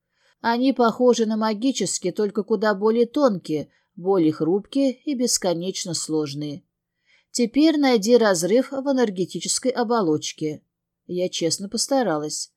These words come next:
Может, даже и почувствовал нечто похожее, но, скорее всего, это куда более походило на разыгравшееся воображение. «Ты должна стянуть разрыв,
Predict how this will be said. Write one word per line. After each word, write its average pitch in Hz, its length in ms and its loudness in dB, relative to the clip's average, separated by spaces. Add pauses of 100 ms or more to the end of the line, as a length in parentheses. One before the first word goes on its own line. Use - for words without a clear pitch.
(420)
Может, 196 320 -2
даже 196 300 0
и 208 160 -2
почувствовал 202 720 -2
нечто 208 400 -6
похожее, 220 720 -2 (400)
но, 240 120 -4
скорее 233 440 4
всего, 254 380 2
это 226 360 2
куда 220 420 0
более 185 320 -2
походило 247 600 0
на 214 280 -4
разыгравшееся 185 960 -4
воображение. 147 800 -6 (1000)
«Ты 262 180 2
должна 233 480 2
стянуть 196 500 -2
разрыв, 156 640 -2